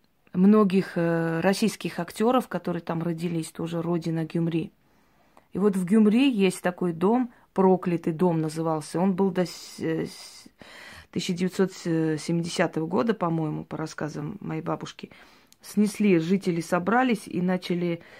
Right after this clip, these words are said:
э, значит, э, кто чем мог, раз-, разбирать то есть весь этот дом развалили, чтобы даже памяти не осталось. Это был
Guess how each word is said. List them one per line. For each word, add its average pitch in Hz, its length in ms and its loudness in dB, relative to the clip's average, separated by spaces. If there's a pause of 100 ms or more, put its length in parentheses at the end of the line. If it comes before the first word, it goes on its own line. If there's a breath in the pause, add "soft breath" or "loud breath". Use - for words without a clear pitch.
(320 loud breath)
э, 170 420 0
значит, 165 400 -6
э, 156 160 -4 (400)
кто 185 360 0 (120)
чем 196 220 4
мог, 254 300 6
раз-, 190 240 2
разбирать 185 800 2 (720 soft breath)
то 196 40 4
есть 190 140 2
весь 214 240 4
этот 185 280 0
дом 240 180 4
развалили, 185 720 2 (220)
чтобы 170 260 -8
даже 180 240 2
памяти 156 460 -2
не 147 160 -6
осталось. 139 580 -12 (1040 loud breath)
Это 202 240 2
был 196 320 4